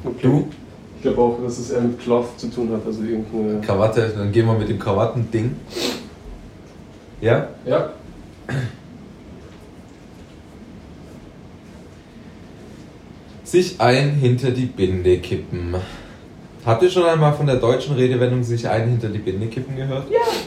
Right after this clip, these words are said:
Speaker 2: Wir erklären, wie diese Redensart entstand und was Krawatten damit zu tun haben. Der hat sich einen hinter die Binde gekippt. Es ist Sonntagnachmittag.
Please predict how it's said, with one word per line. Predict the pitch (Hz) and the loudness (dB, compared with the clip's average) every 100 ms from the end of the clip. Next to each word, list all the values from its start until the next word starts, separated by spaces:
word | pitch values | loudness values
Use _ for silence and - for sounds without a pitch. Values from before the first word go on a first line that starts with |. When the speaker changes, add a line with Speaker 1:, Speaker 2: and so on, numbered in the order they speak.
| - | -2
Speaker 2:
Wir | 117 180 | 4 6
erklären, | 190 139 135 123 | 6 2 2 2
wie | |
diese | 107 127 147 | 0 0 2
Redensart | 110 117 113 101 | 2 2 0 -2
entstand | 95 92 101 131 151 | -4 -4 0 0 0
und | 117 | -4
was | 92 85 | -4 -6
Krawatten | - 90 117 107 90 | -6 0 0 0 -6
damit | 87 87 | -6 -8
zu | - | -10
tun | 90 - 92 90 | -10 -8 -8 -8
haben. | 78 - - - - - - - - - - - - - - - - - - - - | -10 -14 -16 -18 -18 -20 -20 -20 -20 -20 -20 -20 -20 -20 -20 -20 -20 -18 -16 -12 2
Der | 113 113 | 6 6
hat | 113 | 4
sich | 113 107 | 0 -2
einen | 107 107 | 0 0
hinter | 107 98 | 0 -2
die | 95 | -6
Binde | 98 98 92 87 | -4 -2 -2 -4
gekippt. | 87 - - - - - - - - - | -8 -8 -10 -12 -20 -20 -20 -20 -12 -2
Es | 117 | 0
ist | 139 | 2
Sonntagnachmittag. | - 143 135 123 113 110 95 - | 2 4 4 4 2 2 -2 -4